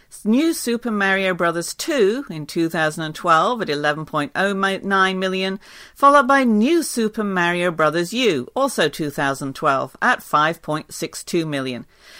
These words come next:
Then we had Super Mario three D World in two thousand sixteen at five point four seven million,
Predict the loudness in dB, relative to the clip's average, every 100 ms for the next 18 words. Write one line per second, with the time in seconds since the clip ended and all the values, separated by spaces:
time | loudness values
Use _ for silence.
0 | -20 _ 2 4 4 0 -2 -2 -2 -2
1 | -2 -2 -2 -2 0 0 -2 -2 -2 -2
2 | 0 2 4 6 4 2 -2 -4 -4 -2
3 | -2 -2 -4 -8 -8 -8 -6 -4 -4 -8
4 | -2 0 0 -2 -2 -2 -4 -6 -2 -2
5 | 0 0 0 -2 0 -2 -4